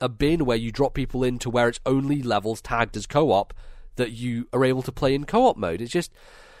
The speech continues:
<sighs> and I know I've ranted a lot, but, like, I think that the, the reason why I have to is because the rest of the game is so fucking great. Like, the rest of it is exceptionally well made, and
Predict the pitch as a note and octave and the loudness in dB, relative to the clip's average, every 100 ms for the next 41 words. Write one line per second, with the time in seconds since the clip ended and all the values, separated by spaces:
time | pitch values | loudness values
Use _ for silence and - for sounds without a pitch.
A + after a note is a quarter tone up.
0 | - - _ _ - F#3 D3 E2+ - - | -20 -20 _ _ 0 2 2 0 -10 -20
1 | - - D#3 E3+ G#3 G3 D3 D3 C#3+ A#2+ | -12 0 4 8 8 8 8 4 2 0
2 | A2+ G#2+ - C3+ B2 C3 C3+ B2+ D#3+ C#3 | 2 2 0 -4 0 0 0 0 -2 0
3 | D3+ C3+ C3 B2+ B2 - - - - C3 | 2 2 2 2 2 -4 -18 -18 0 2
4 | B2+ E3 E3+ D#3+ C3 C3 B2+ A2 - D#3+ | 2 0 0 -2 4 6 6 4 2 -2
5 | - B2+ G#2+ A#2+ A2+ B2+ - C#3 A#2+ A2 | -4 -6 -4 -4 -4 -6 0 2 2 0
6 | G#2+ - - C3 C3+ D#3 F3 G#3 F3 C3+ | -6 -14 -6 0 4 2 2 0 0 0
7 | B2+ B2+ B2+ - B2+ - C3 - C3+ C3 | 0 0 -2 -2 -2 -2 -4 -4 -6 0
8 | C#3+ D#2+ - B2+ - - - C#3 E3 F3 | 0 -2 -2 -2 -2 -10 -4 2 2 4
9 | F#3 E3+ D3 B2+ - - - - D3+ - | 2 2 0 -4 -12 -20 -16 -10 -6 0
10 | F3+ - F3 E3+ D3+ C#3 D3 D3+ A#2+ B2 | 0 0 -2 2 4 4 2 0 -2 -6
11 | A#2+ | -8